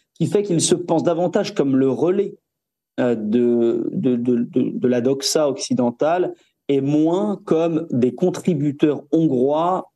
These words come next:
à la, aux questions politiques hongroises. Euh, donc vous avez parmi ces différents partis un parti qui s'appelle la Coalition démocratique, euh, qui est dirigé par un homme,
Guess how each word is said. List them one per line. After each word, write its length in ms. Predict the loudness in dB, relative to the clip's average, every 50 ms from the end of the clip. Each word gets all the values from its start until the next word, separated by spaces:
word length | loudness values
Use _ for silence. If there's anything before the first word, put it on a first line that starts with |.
| _ _ _
à 120 | -2 -2 0
la, 120 | 0 0
aux 80 | 0 0
questions 400 | 0 0 -2 -2 0 -2 -2 0
politiques 460 | 0 0 0 0 0 0 -2 -2 0
hongroises. 460 | 0 2 2 2 0 -2 -2 -6 -12 _ _ _ _ -20 -20 _ _ _ _ _ -2
Euh, 220 | 0 0 2 2 2
donc 200 | 2 0 0 0
vous 160 | 0 0 0
avez 200 | 2 0 0 -2
parmi 340 | -2 -2 -2 0 0 0 0
ces 120 | -2 -2
différents 480 | -2 -2 -2 -2 0 0 0 0 -2 -2
partis 520 | -2 -4 -4 -6 -6 -2 0 0 0 -2 -4 _ _ _ _
un 120 | -4 -2 -2
parti 320 | -2 -4 -4 -2 -2 -2
qui 80 | -2 -2
s'appelle 280 | -4 -2 -2 -2 0
la 120 | 0 -2 -2
Coalition 580 | 0 0 0 0 0 -2 -2 -2 0 0 0
démocratique, 720 | 0 0 0 0 -2 -2 -4 -4 -4 -4 -4 -4 -8 -14 _ _ _ _ _ _ _ _ -2
euh, 160 | -2 0 0
qui 160 | 0 0 0
est 60 | 0 2
dirigé 400 | 2 0 0 0 0 0 0 0
par 260 | -2 -2 -2 0 0
un 140 | 0 0 0
homme, 320 | 0 0 -2 -4 -6